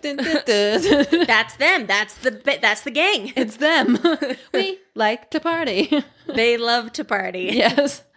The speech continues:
Speaker 1: So, so much time went by, and the investigation just stayed open, but completely unsolved. And then my favorite thing happens that happens in these kinds of cases.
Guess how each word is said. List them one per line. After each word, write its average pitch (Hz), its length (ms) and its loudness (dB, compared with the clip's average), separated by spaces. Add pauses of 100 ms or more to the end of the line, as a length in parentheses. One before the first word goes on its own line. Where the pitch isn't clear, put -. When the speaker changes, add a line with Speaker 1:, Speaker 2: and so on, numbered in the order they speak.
(520)
Speaker 1:
So, 226 640 2
so 302 300 0
much 302 200 0
time 233 200 0
went 202 160 -4
by, 190 300 2 (260)
and 233 180 0
the 240 80 0
investigation 233 680 0
just 202 360 -4 (200)
stayed 226 420 -2
open, 202 600 0 (240)
but - 360 -4
completely 180 480 -6
unsolved. 123 600 -8 (920)
And 269 140 2
then 330 300 4 (220)
my 339 240 4
favorite 180 640 0
thing 156 220 -2
happens 139 760 -4 (360)
that 220 180 2
happens 196 400 0
in 160 80 -6
these 165 160 -4
kinds - 300 -4
of - 100 -6
cases. - 720 -4